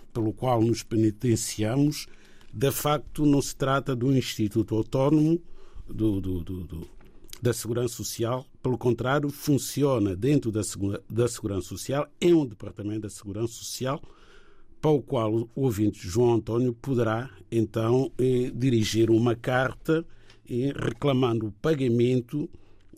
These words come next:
eh, dos salários que lhe são devidos, uma vez que a empresa para a qual trabalhava já não existe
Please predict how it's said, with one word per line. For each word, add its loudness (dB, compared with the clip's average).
eh, -14
dos -2
salários 0
que -10
lhe -10
são 0
devidos, -6
uma -2
vez -2
que -2
a 0
empresa 2
para -10
a -12
qual -10
trabalhava 0
já -10
não -4
existe -2